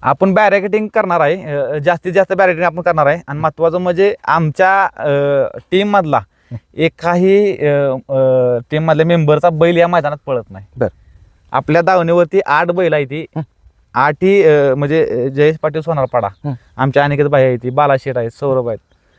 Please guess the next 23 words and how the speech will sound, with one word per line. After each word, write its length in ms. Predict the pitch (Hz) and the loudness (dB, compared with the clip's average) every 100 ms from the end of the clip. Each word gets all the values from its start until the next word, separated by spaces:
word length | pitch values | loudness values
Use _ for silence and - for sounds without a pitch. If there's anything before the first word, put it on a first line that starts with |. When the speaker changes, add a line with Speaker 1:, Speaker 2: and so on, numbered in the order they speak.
| _ - | _ -4
Speaker 1:
आमच्या 340 | 147 165 190 175 | -2 0 0 0
टीममधला 360 | 185 175 165 165 | -2 -2 0 0
कोणाचाही 540 | 170 170 151 160 160 | 0 -2 -2 -2 0
या 140 | 160 156 147 | 0 0 0
मैदानात 380 | 156 147 143 | 0 2 2
बैल 300 | 143 139 147 147 | 2 2 0 0
पळत 220 | 139 135 139 | -2 0 0
नाही. 300 | 160 156 135 - _ | 0 0 0 -4 _
Speaker 2:
बरं. 180 | 107 107 - | -20 -12 -4
म्हणजे 160 | 143 | -2
कुठलाच 320 | 156 175 180 | 0 2 2
बैल 220 | 160 165 147 | 2 0 2
तुमचा 160 | 156 | 2
Speaker 1:
बैल 120 | 240 | 4
Speaker 2:
पळत 80 | 254 | 4
Speaker 1:
पळत 180 | 254 247 | 2 2
नाही 80 | 226 | 0
आणि 80 | 233 | 0
आपण 240 | 220 226 | -2 -2
बैल 140 | 214 220 | -4 -4
पळवून 300 | 226 208 185 | -4 -4 -6
पण 140 | 165 | -8
देत 100 | 131 | -12